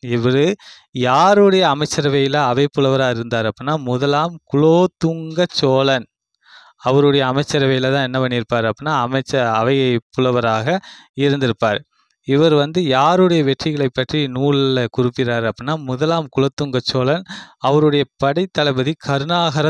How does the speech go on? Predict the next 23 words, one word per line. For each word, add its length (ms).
தொண்டைமான். 640
இந்த 340
இரண்டு 460
பேர்களுடைய 880
வெற்றியை 520
தான் 160
என்ன 160
சொல்லியிருப்பார் 640
அப்படின்னா, 400
தன்னுடைய 680
கலிங்கத்து 640
பரணி 420
அப்படிங்கிற 360
அந்த 280
ஒரு 180
நூல்ல 320
வந்து 200
சொல்லியிருக்காரு. 560
ஓகேங்களா? 460
ஓகே. 260
இப்ப 300
பார்த்தீங்க 360
அப்படின்னா 300